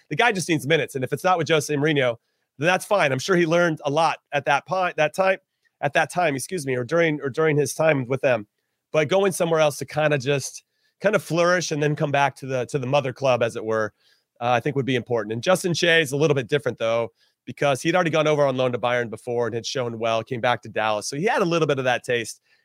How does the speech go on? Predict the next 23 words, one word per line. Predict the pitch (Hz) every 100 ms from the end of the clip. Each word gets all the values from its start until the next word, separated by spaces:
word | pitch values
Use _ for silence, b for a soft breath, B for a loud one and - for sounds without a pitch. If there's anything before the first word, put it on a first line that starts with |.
| -
And | 165
I |
think | 170 220
it | 185
is | 170
important | 160 160 156
for | 143
Justin | 135 151 - 131
Che, | 151 143 135
who's | 127
going | 156 160
to | 135
Hoffenheim, | 147 147 - 123 120 117 - _ _
that | -
he's | 143 151
going | 196 214
with | 202
another | 190 214 220
F | 180 160
C | 165
Dallas | 156 156 151
<laughs> |
Academy, | 175 151 147 147 160